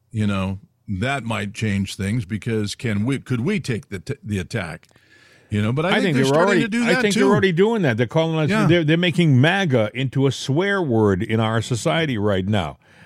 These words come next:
Speaker 2: Make America Great Again. You got, uh, this idiot we have in the White House right now uh, calling, using the word maga like it's a foul term, Make America Great Again. And he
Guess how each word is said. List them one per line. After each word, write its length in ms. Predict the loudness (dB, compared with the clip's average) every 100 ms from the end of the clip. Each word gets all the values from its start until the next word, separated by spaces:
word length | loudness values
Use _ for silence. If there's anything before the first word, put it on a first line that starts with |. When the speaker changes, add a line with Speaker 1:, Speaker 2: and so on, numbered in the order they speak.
| -10
Speaker 2:
Make 240 | -6 -2 0
America 480 | 2 2 0 0 -2
Great 260 | -2 -2
Again. 220 | 0 0 2
You 80 | 2
got, 280 | 0 0 0
uh, 120 | -2 -4 -18 _
this 280 | 0 0 0 -8 -2
idiot 460 | 0 2 0 0
we 160 | 0 2
have 180 | 2 2
in 60 |
the 80 | 0
White 260 | 0 2 2
House 260 | 2 2 0
right 220 | 0 0
now 340 | 0 0 -2 -4 _ _ _ -4
uh, 300 | -2 -2 -4 -2
calling, 460 | -2 0 0 -2 -4
using 380 | -6 0 0 2
the 60 | 2
word 260 | 4 2 2
maga 560 | 2 2 0 0 0
like 300 | 2 2 0
it's 160 | 0 -2
a 80 | -4
foul 540 | -4 -4 -2 0 0
term, 540 | -2 0 2 2 2 0 _ _ _ _
Make 460 | -2 2 2 -2 -10 -20 _
America 880 | 0 4 4 4 2 2 0 0 -2 _ _ -12
Great 460 | -2 2 2 2 -2
Again. 460 | -2 0 2 2 2
And 120 | -2
he 440 | -4 0 2 2